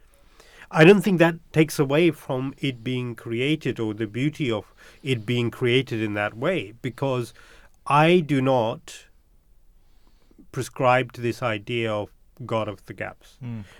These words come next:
Speaker 1: That as soon as we've explained something scientifically, it takes away from it being created, it takes away from it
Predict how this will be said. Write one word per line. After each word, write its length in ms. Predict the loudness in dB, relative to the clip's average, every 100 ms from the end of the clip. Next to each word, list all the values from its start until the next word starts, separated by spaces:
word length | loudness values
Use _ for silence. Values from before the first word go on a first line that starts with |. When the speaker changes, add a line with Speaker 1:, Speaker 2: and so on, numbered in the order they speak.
| -2
Speaker 1:
That 120 | 2
as 140 | 2
soon 280 | 2 4 6
as 180 | 4 0
we've 200 | -4 -4
explained 520 | -4 -6 -4 -2 -2
something 420 | -2 -4 -4 -8 -6
scientifically, 1000 | -8 -8 -8 -8 -8 -12 -14 -12 -12 -16 -20 -20 -8
it 180 | -6 0
takes 300 | 0 0 -2
away 360 | 0 2 2
from 280 | 0 -2 -2
it 260 | -2 -4 -4
being 260 | -4 -4
created, 640 | -8 -10 -8 -8 -10 -12 -12
it 160 | -16 -10
takes 300 | -8 -8 -10
away 340 | -8 -6 -6
from 300 | -6 -10 -8
it 240 | -8 -10